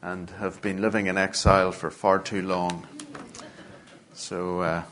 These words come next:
that's why the accent sounds a little strange to your ears.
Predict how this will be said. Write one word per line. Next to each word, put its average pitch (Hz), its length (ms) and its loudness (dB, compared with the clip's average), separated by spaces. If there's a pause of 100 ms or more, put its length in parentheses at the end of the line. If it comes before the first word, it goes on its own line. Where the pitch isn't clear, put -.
that's - 240 0 (260)
why 104 220 8
the 98 160 8
accent 104 540 8
sounds 104 400 4
a - 20 -2
little 92 220 0
strange 120 640 4
to 123 100 0
your 110 180 6
ears. 143 540 6